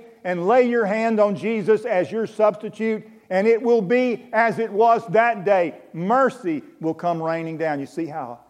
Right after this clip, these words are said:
heaven got wet? Isn't that interesting? Jesus sipped from the sponge, and the blood of the Passover lamb came down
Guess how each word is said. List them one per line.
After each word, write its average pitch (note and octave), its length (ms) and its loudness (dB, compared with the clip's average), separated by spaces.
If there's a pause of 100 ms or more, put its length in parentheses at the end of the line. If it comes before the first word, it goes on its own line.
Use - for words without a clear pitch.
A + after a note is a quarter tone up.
(400)
heaven C#3 260 -6
got A#2+ 240 -4
wet? B2+ 500 -6 (1900)
Isn't B2+ 120 -14
that C3 160 -6
interesting? G#2+ 600 -14 (1500)
Jesus C3 640 -10
sipped - 500 -6 (460)
from C#3+ 160 -12
the C3 80 -10
sponge, A#2 640 -10 (2250)
and A2 200 -14
the G#2+ 40 -12
blood D3+ 720 -2 (520)
of G#2+ 160 -12
the A2 60 -14
Passover B2+ 640 -8
lamb A#2+ 480 -10 (1160)
came A#2+ 240 -12
down A2+ 500 -12